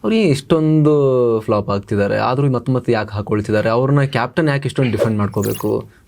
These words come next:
ರೋಹಿತ್ ಕೊಹ್ಲಿ ಇಷ್ಟೊಂದು ಡಿಫೆಂಡ್ ಯಾಕೆ ಮಾಡ್ಕೋಬೇಕು, ಏನೊಂದು ಬಹಳ ಇವರು ಮನೆ ಮಗನ್ ಥರ ನೋಡ್ತಾ ಇದ್ದಾರೆ ಟೀಮ್ ಮ್ಯಾನೇಜ್ಮೆಂಟ್ನವರು. ಇಷ್ಟೊಂದು ಆಪರ್ಚುನಿಟಿ, ಇಷ್ಟೊಂದು ಚಾನ್ಸಸ್ ಯಾರು ಕೊಡ್ತಾರೆ, ಏನು ಅಂತ ಎಲ್ಲ ಕೇಳೋದು ಕೂಡ, ಕಾಮೆಂಟ್ ಮಾಡೋದು ಕೂಡ ನಾವು ನೋಡಿದ್ದೀವಿ.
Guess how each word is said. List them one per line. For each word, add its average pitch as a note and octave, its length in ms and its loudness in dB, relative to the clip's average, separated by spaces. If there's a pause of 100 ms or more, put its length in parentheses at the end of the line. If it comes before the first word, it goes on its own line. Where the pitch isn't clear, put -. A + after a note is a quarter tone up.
(180)
ರೋಹಿತ್ B2 540 0
ಕೊಹ್ಲಿ A#2+ 320 2
ಇಷ್ಟೊಂದು A#2+ 340 0
ಡಿಫೆಂಡ್ A#2+ 320 0
ಯಾಕೆ G#2 180 -4
ಮಾಡ್ಕೋಬೇಕು, G#2+ 680 -2 (460)
ಏನೊಂದು C#3 580 2
ಬಹಳ A2 240 2
ಇವರು A#2+ 320 2
ಮನೆ A#2 140 0
ಮಗನ್ C3 260 0
ಥರ B2 120 -2
ನೋಡ್ತಾ G#2+ 320 -4
ಇದ್ದಾರೆ G#2 220 -2
ಟೀಮ್ A2 400 0
ಮ್ಯಾನೇಜ್ಮೆಂಟ್ನವರು. G#2+ 1040 0
ಇಷ್ಟೊಂದು D#3+ 380 0
ಆಪರ್ಚುನಿಟಿ, A2 480 -2
ಇಷ್ಟೊಂದು F3+ 340 2
ಚಾನ್ಸಸ್ G#2+ 420 0
ಯಾರು A2+ 200 0
ಕೊಡ್ತಾರೆ, - 720 -4 (120)
ಏನು C#3+ 220 2
ಅಂತ A2+ 160 0
ಎಲ್ಲ A2+ 360 0
ಕೇಳೋದು A#2 360 0
ಕೂಡ, A2 120 -2
ಕಾಮೆಂಟ್ B2 320 -2
ಮಾಡೋದು G2+ 240 -2
ಕೂಡ A#2+ 100 -2
ನಾವು A#2+ 180 -2
ನೋಡಿದ್ದೀವಿ. G2 440 -6